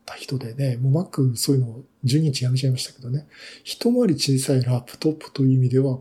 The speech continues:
これは結構いいんじゃないかなと思ってます。で、今これ千五百三十六かける千二十四ドットって解像度言いましたけど、あの現物見るとですね、意外と狭さを感じないんですよ。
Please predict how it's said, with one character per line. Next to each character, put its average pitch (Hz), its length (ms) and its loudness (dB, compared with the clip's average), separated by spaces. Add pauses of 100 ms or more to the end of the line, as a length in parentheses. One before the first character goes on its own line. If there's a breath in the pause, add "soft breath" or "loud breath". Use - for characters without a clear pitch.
こ - 200 -6
れ 190 80 2
は 185 220 0 (140)
結 202 300 -4
構 131 240 -2
い 143 60 2
い 160 40 2
ん 156 80 2
じ 127 80 0
ゃ 127 60 -2
な 107 120 -12
い 113 60 -12
か 107 140 -12
な 104 80 -10
と - 140 -20
思 104 100 -18
っ - 20 -20
て - 120 -18
ま - 60 -20
す。 - 200 -14 (440 loud breath)
で、 160 360 2 (160)
今 208 220 4
こ - 200 -6
れ 151 80 2
千 226 280 2
五 180 100 4
百 131 100 -2
三 156 200 0
十 127 100 2
六 131 120 0
か - 100 -18
け 123 80 -4
る 110 40 -4
千 165 220 0
二 139 100 4
十 117 140 0
四 120 160 2
ド 127 100 0
ッ 131 60 -4
ト - 160 -16
っ - 40 -20
て - 140 -18
解 123 160 -2
像 127 140 -2
度 - 60 -8
言 117 80 -4
い 113 40 -6
ま 113 80 -8
し - 140 -8
た - 80 -20
け 131 60 -20
ど、 117 260 -6 (680 loud breath)
あ 135 120 -4
の 170 120 2
現 208 420 2
物 226 260 0
見 214 100 4
る 185 120 2
と 135 80 -4
で 104 140 -6
す - 140 -10
ね、 98 140 -10 (220)
意 190 160 2
外 214 180 2
と - 120 -8
狭 196 280 0
さ 127 120 -6
を 113 80 -8
感 127 180 2
じ 127 100 0
な 117 60 0
い 104 40 -8
ん - 20 -12
で 101 40 -16
す - 160 -12
よ。 98 60 -14